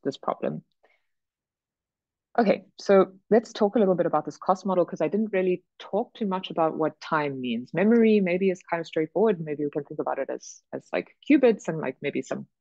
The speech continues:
modest classical, um, classical storage. But, um, but time, how do we account for time? So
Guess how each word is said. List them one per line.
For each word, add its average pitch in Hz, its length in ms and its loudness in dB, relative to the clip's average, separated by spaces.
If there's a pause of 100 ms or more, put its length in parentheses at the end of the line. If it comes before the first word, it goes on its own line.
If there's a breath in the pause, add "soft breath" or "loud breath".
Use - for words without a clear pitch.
(160)
modest 147 400 -4
classical, 135 640 -4 (220)
um, 123 260 -6 (380)
classical - 360 -4
storage. 170 380 -4 (720 loud breath)
But, 180 400 2
um, 165 400 -2 (760)
but 185 140 0
time, 170 340 0
how 151 120 -4
do 160 80 0
we 156 100 4
account 139 340 -4
for - 100 -10
time? - 360 -12
So 165 340 2